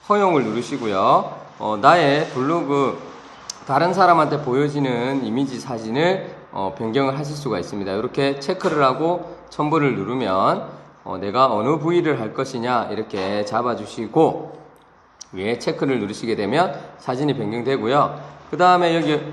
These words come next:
홀레 음식 지존이 되어 있는 네모 박스는 별명입니다. 다른 사람 글에 댓글을 적거나 했을 때,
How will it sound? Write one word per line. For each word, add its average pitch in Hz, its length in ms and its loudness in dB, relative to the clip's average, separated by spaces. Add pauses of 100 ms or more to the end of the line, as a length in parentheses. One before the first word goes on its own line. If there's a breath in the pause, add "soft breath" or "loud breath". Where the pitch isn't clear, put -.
(220)
홀레 214 380 6
음식 147 280 0
지존이 165 440 -2
되어 131 80 -2
있는 127 180 -2
네모 117 240 -4
박스는 127 640 -2
별명입니다. 135 680 2 (360 loud breath)
다른 160 240 4
사람 170 600 6
글에 156 340 0
댓글을 143 380 -2
적거나 117 540 0
했을 143 300 -4
때, 135 320 0